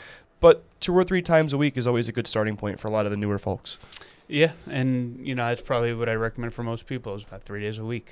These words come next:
Speaker 2: You know, like, that's really, you're gonna get, um, you know, a, a, a decent amount of work in in three days, and that's just hitting the gym. It's not, you know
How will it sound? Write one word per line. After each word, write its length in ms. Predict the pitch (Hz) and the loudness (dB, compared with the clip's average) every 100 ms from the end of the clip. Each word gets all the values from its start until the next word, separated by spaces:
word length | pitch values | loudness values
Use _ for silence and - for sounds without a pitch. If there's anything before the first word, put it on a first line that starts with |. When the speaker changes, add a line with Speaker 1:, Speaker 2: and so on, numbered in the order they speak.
| - | -20
Speaker 2:
You 120 | 104 101 | -14 -12
know, 280 | 101 104 101 | -10 -10 -10
like, 120 | 107 | -8
that's 240 | 107 104 117 | -8 -8 -6
really, 460 | 113 107 107 107 | -4 -2 -4 -6
you're 160 | - 113 | -8 -6
gonna 220 | 117 113 | -4 -4
get, 320 | 107 113 107 - - - - _ | -4 -2 -2 -6 -20 -20 -20 _
um, 500 | 107 107 101 98 104 - - - _ - | -12 -10 -10 -12 -16 -20 -20 -20 _ -12
you 120 | 117 | -10
know, 160 | 101 95 - | -8 -12 -10
a, 400 | 117 113 107 110 - _ | -6 -6 -6 -10 -14 _
a, 60 | 113 | -14
a 20 | 107 - | -14 -6
decent 340 | 131 123 139 | -2 0 -2
amount 400 | 120 113 110 110 | -4 -4 -4 -6
of 300 | 104 104 104 | -6 -8 -8
work 400 | 110 107 113 113 | -12 -6 -6 -6
in 180 | 117 117 | -8 -6
in 120 | 117 104 | -6 -10
three 220 | - 113 110 | -10 -8 -4
days, 680 | 107 113 123 113 - - - - - | -4 -4 -4 -6 -10 -12 -16 -20 -16
and 160 | 123 123 | -6 -4
that's 140 | 120 | -4
just 120 | 127 | -6
hitting 140 | 143 143 | -6 -4
the 60 | |
gym. 180 | 127 117 117 | -4 -4 -4
It's 140 | 113 120 | -6 -8
not, 140 | 107 101 - - _ _ _ _ | -8 -10 -18 -20 _ _ _ _
you 80 | 113 | -10
know 180 | 104 | -10